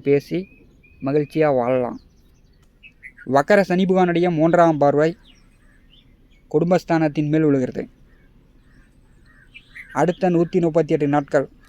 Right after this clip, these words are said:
குடும்பத்துல உங்களுக்கு மதிப்பு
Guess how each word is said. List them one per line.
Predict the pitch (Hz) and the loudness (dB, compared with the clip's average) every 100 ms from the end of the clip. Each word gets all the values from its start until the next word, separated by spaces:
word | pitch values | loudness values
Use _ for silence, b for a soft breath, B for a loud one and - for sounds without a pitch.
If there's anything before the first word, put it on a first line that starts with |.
| _ _ _ _ _ _ _ _ _ _ _ _ _ - - _ _ | _ _ _ _ _ _ _ _ _ _ _ _ _ -20 -20 _ _
குடும்பத்துல | 170 180 180 151 156 165 180 - _ _ _ - | -2 0 0 0 2 2 0 -8 _ _ _ -6
உங்களுக்கு | 135 139 127 165 147 | -2 0 0 -4 -2
மதிப்பு | 139 160 | -2 -4